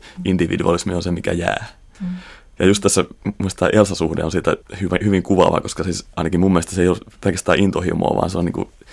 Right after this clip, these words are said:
Speaker 1: halua sulautua siihen toiseen ihmiseen ja kokea semmoinen oikea yhteys, mut sit se ei onnistu, että se on
Speaker 2: Mm.
Speaker 1: hirveä pettymys.
Speaker 2: Ja sitten tavallaan sitä täyttää sit myös tää, että sehän on ensin tämmönen jonkunlainen yhteydentuntu, henkinen yhteydentuntu myös tähän Eliisaan.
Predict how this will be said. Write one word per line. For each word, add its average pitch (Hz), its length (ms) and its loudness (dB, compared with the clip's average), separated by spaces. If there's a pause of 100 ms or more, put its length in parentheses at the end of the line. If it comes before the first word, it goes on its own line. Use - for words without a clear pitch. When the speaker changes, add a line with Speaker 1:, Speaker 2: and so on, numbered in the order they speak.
(100)
Speaker 1:
halua 104 320 6
sulautua 98 480 2
siihen 92 220 -6
toiseen 87 320 0
ihmiseen 87 360 -2
ja 82 60 -2
kokea 85 260 0
semmoinen 82 280 -4
oikea 90 340 0
yhteys, - 480 -6
mut - 120 -12
sit 104 120 -4
se - 120 -4
ei 90 80 0
onnistu, 92 440 -2
että 175 160 -6
se 175 60 -2
on 92 60 -2
Speaker 2:
Mm. 92 40 -2
Speaker 1:
hirveä - 320 -4
pettymys. - 540 -6 (200)
Speaker 2:
Ja 165 80 -6
sitten 170 280 -4
tavallaan 170 420 4
sitä 160 280 -6
täyttää 165 580 -6
sit 139 180 -12
myös 143 260 -8
tää, 139 320 -6 (140)
että - 140 -16
sehän 156 200 -4
on 156 160 -2
ensin 175 420 0
tämmönen 151 300 -6
jonkunlainen 151 520 -8
yhteydentuntu, 151 960 -6 (480)
henkinen 175 480 0
yhteydentuntu 151 560 -4
myös 156 220 -2
tähän 156 200 -4
Eliisaan. 147 760 -4